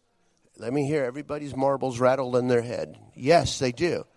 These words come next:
Okay, so you didn't hear me tell you not to make the right choice, did I? No, Dave,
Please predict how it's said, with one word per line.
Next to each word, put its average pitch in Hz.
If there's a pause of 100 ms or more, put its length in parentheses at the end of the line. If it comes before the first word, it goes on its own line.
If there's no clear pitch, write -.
(280)
Okay, 160
so -
you 143
didn't 220
hear 214
me 190
tell 214
you 160
not 160
to 165
make 151
the 156
right 139
choice, 170
did 165
I? 95 (1040)
No, 104
Dave, 95